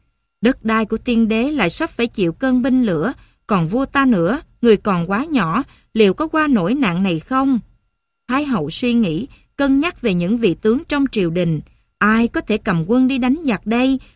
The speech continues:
Liệu có nên giao toàn quyền mọi trọng trách cho người đó không? Hình ảnh của thập đạo tướng quân hiện lên trước mắt Dương Thị. Phải rồi, chỉ có Lê Hoàng mới là người ta có thể tin tưởng được. Nhưng muốn thống lĩnh toàn quân thì phải có quyền hạn tuyệt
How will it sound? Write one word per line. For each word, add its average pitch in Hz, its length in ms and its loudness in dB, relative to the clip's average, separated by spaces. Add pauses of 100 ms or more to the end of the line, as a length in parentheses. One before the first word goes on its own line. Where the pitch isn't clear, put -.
(120)
Liệu 202 220 4
có 294 100 -4
nên 302 280 -2
giao 302 180 0
toàn 185 380 -2
quyền 175 300 0
mọi 180 200 -2
trọng 165 280 -4
trách - 240 -6
cho 302 100 -2
người 196 220 2
đó 190 220 -2
không? 294 400 -2 (520)
Hình 180 200 0
ảnh 170 240 -4
của 269 120 -8
thập - 240 -6
đạo 160 200 -6
tướng 254 300 -2
quân 269 220 0
hiện 175 260 -2
lên 233 200 0
trước 302 240 -8
mắt 320 200 -4
Dương 254 260 0
Thị. 165 320 -4 (440)
Phải 175 260 0
rồi, 214 460 -2 (280)
chỉ 214 100 4
có 339 160 -2
Lê 311 240 0
Hoàng 208 400 0
mới 294 100 0
là 285 120 0
người 180 280 0
ta 269 200 -2
có 349 140 -8
thể - 180 -4
tin 294 260 -4
tưởng 202 320 -2
được. 185 220 0 (440)
Nhưng 220 320 4 (340)
muốn 262 180 4
thống 302 260 -6
lĩnh 220 260 -2
toàn 180 340 -2
quân 262 240 0
thì 214 120 -2
phải 190 160 -4
có 320 120 -6
quyền 240 340 2
hạn 165 320 -4
tuyệt 196 160 -2